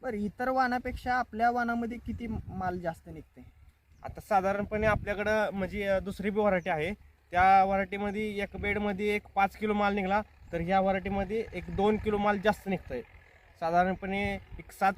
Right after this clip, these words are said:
Speaker 2: किलोच्या आसपास माल निघतंय.
Speaker 1: माल जास्त निघतंय.
Speaker 2: हो.
Speaker 1: व्यापाऱ्यांना ही पसंत आहे का व्हरायटी?
Speaker 2: हो, मा-, व्यापाऱ्यांना पसंत आहे.
Speaker 1: बरं, या मालाला कूस कशी आहे, काय?
Speaker 2: कूस नाही काय.
Speaker 1: कूस अजिबात
Speaker 2: हां.
Speaker 1: नाही.
Speaker 2: आणि शायनिंग कमी होत नाही.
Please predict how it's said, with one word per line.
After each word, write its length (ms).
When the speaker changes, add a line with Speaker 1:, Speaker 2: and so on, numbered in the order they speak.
Speaker 2:
किलोच्या 280
आसपास 300
माल 200
निघतंय. 300
Speaker 1:
माल 180
जास्त 220
निघतंय. 280
Speaker 2:
हो. 120
Speaker 1:
व्यापाऱ्यांना 500
ही 140
पसंत 340
आहे 100
का 80
व्हरायटी? 360
Speaker 2:
हो, 120
मा-, 320
व्यापाऱ्यांना 400
पसंत 380
आहे. 100
Speaker 1:
बरं, 380
या 80
मालाला 340
कूस 240
कशी 180
आहे, 100
काय? 160
Speaker 2:
कूस 200
नाही 240
काय. 200
Speaker 1:
कूस 180
अजिबात 260
Speaker 2:
हां. 80
Speaker 1:
नाही. 140
Speaker 2:
आणि 240
शायनिंग 300
कमी 260
होत 140
नाही. 260